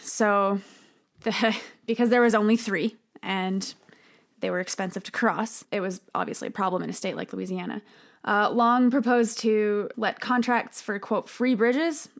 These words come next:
over to, er, over Lake Pontchartrain. And so basically it was just, like, a way to get bridges built for cheap.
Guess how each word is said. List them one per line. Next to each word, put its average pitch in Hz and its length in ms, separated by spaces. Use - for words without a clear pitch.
over 214 220
to, 208 180
er, 202 300
over 226 200
Lake 208 200
Pontchartrain. 196 580
And 214 180
so 226 100
basically 226 340
it - 20
was 214 100
just, 208 180
like, 196 160
a 196 80
way 185 200
to 190 200
get 180 360
bridges 185 320
built 175 260
for - 80
cheap. - 320